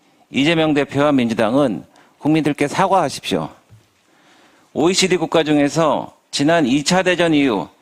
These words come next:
계엄을 선포한 사례는 찾아볼 수 없었습니다. 민주당이 주장하는 계엄 논의의 시작은 계엄을 해제할 수 있는 국회의 기능 상실입니다. 무려 절반의 국회의원이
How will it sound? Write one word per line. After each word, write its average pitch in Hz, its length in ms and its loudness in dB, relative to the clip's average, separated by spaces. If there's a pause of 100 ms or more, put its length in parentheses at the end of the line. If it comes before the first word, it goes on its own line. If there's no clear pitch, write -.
(420)
계엄을 156 420 0
선포한 156 500 0
사례는 139 600 0 (360)
찾아볼 156 420 0
수 139 140 0
없었습니다. 107 640 -2 (1300)
민주당이 165 600 0
주장하는 160 600 2
계엄 151 400 0
논의의 143 360 2
시작은 170 720 -2 (580)
계엄을 151 440 0
해제할 160 380 0
수 - 160 -2
있는 139 220 2
국회의 135 420 -4
기능 123 340 -2
상실입니다. 127 840 -6 (760)
무려 135 460 -2 (480)
절반의 185 580 2
국회의원이 147 960 0